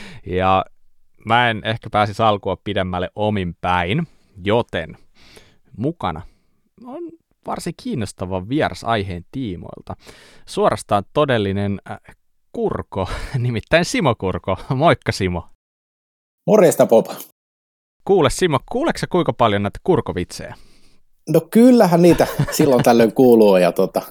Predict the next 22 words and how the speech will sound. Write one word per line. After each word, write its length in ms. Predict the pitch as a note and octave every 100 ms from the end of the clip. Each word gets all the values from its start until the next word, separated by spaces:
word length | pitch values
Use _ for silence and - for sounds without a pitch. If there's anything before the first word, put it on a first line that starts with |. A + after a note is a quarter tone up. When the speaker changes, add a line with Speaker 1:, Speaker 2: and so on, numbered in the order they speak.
| - - - -
Speaker 2:
siitä 320 | - A2 A2+
on 80 | A2
joskus 400 | A#2 - G#2 - _ _ -
tarinakin, 460 | C3 C#3 A#2 A2
kun 120 | - G#2+
salibändiä 580 | A2+ A2 G2+ G2 G2+
pelaili 480 | F#2+ G#2 G2 F#2 F#2
ja 160 | F2+ - _ _ -
tuli 160 | A2
siinä 180 | G#2+ A2+
muutama 520 | A2+ A2+ A2+ G#2+ - _
maali 260 | C#3 C#3+ A#2
tehtyä, 540 | A#2 G2 - G#2 F#2
ja 120 | F#2
tota, 280 | E2+ F#2+ G2 - _ - - _ _ -
sitten 320 | A#2 - A2+
illalla 460 | A#2+ A#2 A2+ G#2+ - - _ _ _ _
tuolla, 280 | A2 G#2+ G#2
tota, 300 | G#2 G#2 G#2+ - _
jälkipeleissä 760 | C#3 C#3 C3 - A2+ G#2 - G#2+
niin 100 | G#2
vastustaja 580 | A2 - - G2+ G2